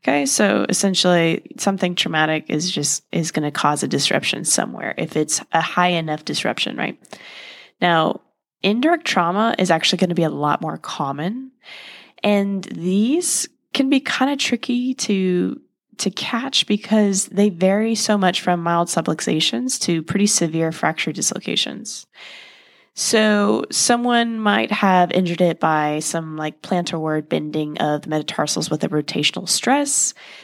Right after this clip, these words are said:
There might have been an abduction injury where the forefoot was just suddenly adducted relative to a fixed hindfoot, A K A picture someone who falls from a horse while their foot stays behind in the stirrup.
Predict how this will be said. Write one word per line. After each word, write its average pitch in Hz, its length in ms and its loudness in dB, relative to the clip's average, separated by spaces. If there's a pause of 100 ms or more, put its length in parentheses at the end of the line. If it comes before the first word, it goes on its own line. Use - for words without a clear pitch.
(140)
There 180 100 -2
might 175 240 2
have 185 160 0
been 170 160 2
an 156 240 -2
abduction 165 580 0
injury 175 500 0
where 165 180 -2
the 160 100 -4
forefoot 160 460 0
was - 320 -2
just - 400 -4 (360)
suddenly 196 580 2
adducted 170 680 2
relative 160 380 2
to 160 140 -2
a 165 40 -2
fixed - 320 -4
hindfoot, 220 540 0
A 185 80 4
K 156 380 0
A - 40 -4
picture 175 600 0
someone 175 540 0
who 151 360 -2
falls 156 320 -2
from 208 100 -2
a 220 60 0
horse 165 360 0
while 165 240 0
their - 160 0
foot - 320 -2
stays 170 320 0
behind 151 360 -4
in 151 100 -8
the - 120 -10
stirrup. - 480 -4